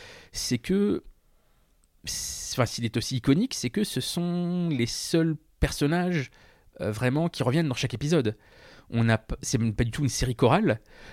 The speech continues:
Euh, il y a quelques personnages secondaires qui reviennent régulièrement. On a le, on a Skinner à partir de la saison deux, donc qui est le, le responsable au F B I. On a les Lone Gunmen, qui sont les trois informateurs de, de Mulder.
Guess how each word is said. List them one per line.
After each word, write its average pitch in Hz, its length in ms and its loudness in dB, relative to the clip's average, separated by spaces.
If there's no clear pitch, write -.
Euh, 101 220 4
il 101 60 -2
y 107 40 0
a 113 40 2
quelques 139 280 2
personnages 127 320 0
secondaires 135 460 2
qui - 140 -2
reviennent 127 280 6
régulièrement. 139 480 6
On 113 220 0
a 113 80 4
le, 92 360 -2
on 113 80 -2
a 113 60 2
Skinner 135 400 2
à 117 80 0
partir 107 220 -4
de 113 40 0
la 107 60 0
saison 117 300 0
deux, 139 180 4
donc 104 140 -2
qui - 100 -4
est 101 40 0
le, 90 180 0
le 90 120 0
responsable 107 480 0
au 98 60 4
F 101 60 -4
B - 20 -8
I. 165 320 0
On 117 80 -2
a 113 80 2
les 113 80 2
Lone 117 180 4
Gunmen, 135 360 4
qui - 80 -10
sont 101 60 -6
les 98 60 -4
trois 110 160 -4
informateurs 107 440 -2
de, 104 140 0
de 104 100 0
Mulder. 120 320 4